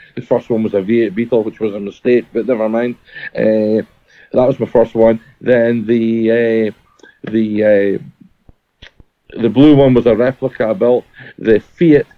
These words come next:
I got that in a package deal when I bought the Lee Layton car, uh, the Steve Timms red sixty-five car, Save-A-Bug car,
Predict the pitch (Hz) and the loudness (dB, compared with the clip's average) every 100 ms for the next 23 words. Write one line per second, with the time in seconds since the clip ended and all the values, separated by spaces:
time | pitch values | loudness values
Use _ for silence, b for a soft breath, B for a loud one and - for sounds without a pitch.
0 | _ - 113 123 135 127 123 117 117 - | _ -4 0 2 2 0 -4 -4 -8 -4
1 | 131 131 113 - 120 117 117 123 113 110 | -4 -4 -12 -8 0 0 0 -6 -4 -4
2 | 107 127 120 117 117 123 120 131 - 123 | 0 0 0 -4 -2 -2 0 -2 -2 -10
3 | 113 - 117 117 117 - b b b _ | -8 -6 -2 -2 -6 -10 b b b _
4 | _ b - 113 110 113 107 110 _ 127 | _ b -6 -2 -2 -2 -4 -8 _ -6
5 | 120 _ 120 110 98 120 117 113 - 123 | -6 _ 0 0 2 2 2 -2 -8 -8
6 | - 110 - 113 117 113 113 b b - | -12 -6 -2 0 0 -2 -6 b b -6
7 | - 117 113 107 - - 123 113 110 101 | 0 2 2 -2 -6 -2 -2 0 -2 -2
8 | - 104 110 | -2 -2 -2